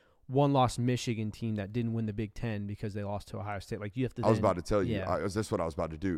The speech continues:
Speaker 2: If, let's just assume Florida State loses to any of these future opponents. Let's say, e-, even if it's Louisville. Louisville's their best future opponent. Louisville's, the Louisville loss versus, uh,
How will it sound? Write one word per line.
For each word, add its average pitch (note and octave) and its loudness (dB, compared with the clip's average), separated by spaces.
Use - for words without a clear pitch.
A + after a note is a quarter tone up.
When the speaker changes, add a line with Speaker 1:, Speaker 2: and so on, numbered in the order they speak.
Speaker 2:
If, F#2 -2
let's A#2+ 0
just A2 -4
assume G#2 -2
Florida G2+ 0
State F#2+ -2
loses F#2 -4
to - -6
any A#2 0
of D#2+ 0
these E2 -6
future E2 -6
opponents. C#2 -12
Let's F#2 -6
say, B2 2
e-, A2 -2
even B2+ 0
if G#2+ 0
it's F2 -8
Louisville. G2 -2
Louisville's A2+ 0
their G2+ 0
best G#2 -2
future A2 -2
opponent. E2+ -2
Louisville's, A2+ 2
the G2 -2
Louisville A#2 2
loss F#2 0
versus, F#2 -6
uh, E2+ 0